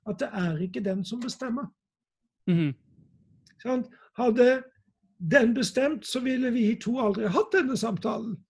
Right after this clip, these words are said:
Speaker 2: <laughs> Nei.
Speaker 1: Men det er, det er i hvert fall langt mindre sannsynlig at jeg ville blitt professor i sexologi.
Speaker 2: <laughs> Ja.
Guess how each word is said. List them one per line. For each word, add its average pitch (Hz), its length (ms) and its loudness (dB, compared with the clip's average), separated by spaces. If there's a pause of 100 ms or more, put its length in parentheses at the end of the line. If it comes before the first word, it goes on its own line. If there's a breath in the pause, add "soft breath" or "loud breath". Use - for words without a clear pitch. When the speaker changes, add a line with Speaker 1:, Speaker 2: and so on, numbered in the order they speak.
Speaker 2:
<laughs> - 100 -20
Nei. 185 200 8
Speaker 1:
Men 202 100 8
det 175 140 8
er, 214 300 2 (760 loud breath)
det 220 80 4
er 240 40 10
i 262 100 6
hvert 247 100 4
fall 269 140 6
langt 233 260 4
mindre 220 300 2
sannsynlig 214 720 0
at 214 120 -2
jeg 214 120 2
ville 208 160 0
blitt 226 200 -6
professor 214 480 -6
i 233 60 -6
sexologi. 262 640 -6 (320)
Speaker 2:
<laughs> 175 160 4
Ja. 170 140 4